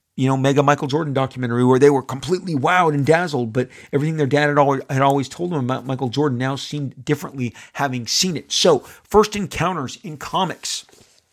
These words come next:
This gives me a chance to talk about one of my favorite books. It launched in nineteen seventy-five, nineteen seventy-six, but it has two stellar titans handling the art. Now, here's the deal. Kids, I'm not a kid,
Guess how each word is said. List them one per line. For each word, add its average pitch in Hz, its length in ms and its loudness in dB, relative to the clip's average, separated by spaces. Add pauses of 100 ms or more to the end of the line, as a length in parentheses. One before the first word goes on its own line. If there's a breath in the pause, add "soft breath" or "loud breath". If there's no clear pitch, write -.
(1400 loud breath)
This - 140 -4
gives 147 180 0
me 143 140 0
a 120 60 0
chance 143 420 -4
to - 100 -14
talk 135 180 -4
about 123 120 -8
one 123 100 -4
of - 20 -6
my 110 100 -6
favorite 135 540 -4
books. 131 220 2
It 127 120 -6
launched 131 340 -2
in 127 80 -4
nineteen 143 320 -4
seventy-five, 143 400 -2
nineteen 139 260 -8
seventy-six, 139 640 -4 (220 loud breath)
but 127 120 2
it 127 80 2
has 131 220 2
two 165 400 -2 (140 loud breath)
stellar 147 580 2 (200 loud breath)
titans 143 500 0 (140 soft breath)
handling 147 640 -2
the 135 200 2
art. 147 240 6
Now, 139 160 4
here's 139 200 0
the 135 60 -4
deal. 160 280 2 (500 soft breath)
Kids, 165 380 2 (920)
I'm 117 120 -8
not 113 120 -2
a 107 40 -12
kid, - 240 -16